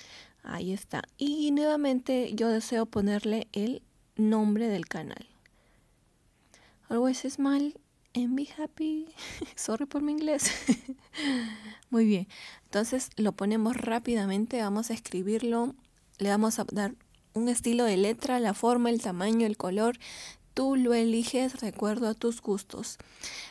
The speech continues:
Ahora a continuación te voy a enseñar mucho de los modelos. Lo voy a pasar un poquito más rápido para que tú te des cuenta. He hecho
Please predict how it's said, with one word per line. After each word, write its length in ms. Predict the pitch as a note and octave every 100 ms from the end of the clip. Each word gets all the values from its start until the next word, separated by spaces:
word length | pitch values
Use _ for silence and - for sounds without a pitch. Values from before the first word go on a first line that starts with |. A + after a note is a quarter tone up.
| -
Ahora 360 | B3 C4+ D4+
a 60 | C#4+
continuación 640 | C4 A3+ A#3 A#3+ B3+ D4
te 80 | C#4+
voy 140 | C#4 C#4
a 40 |
enseñar 480 | D4 A#3+ A#3 B3 -
mucho 400 | B3+ C#4+ C#4+ D4+
de 80 | D4+
los 160 | A#3+ A3
modelos. 420 | G3 F#3+ G#3 C#4
Lo 120 | B3+
voy 120 | G3+
a 80 | G#3
pasar 320 | A3 A3+ A#3
un 80 | C#4
poquito 380 | C#4 C4+ A3+ B3
más 260 | G3 G#3
rápido 320 | G#3 - G3+ A3
para 200 | F#3+ E3
que 120 | F3+
tú 160 | G3+
te 100 | G3
des 200 | G#3+ A#3
cuenta. 440 | - F3+ F#3 - C4+ - - - -
He 160 | B3 A#3
hecho 400 | A#3 - C#4 C#4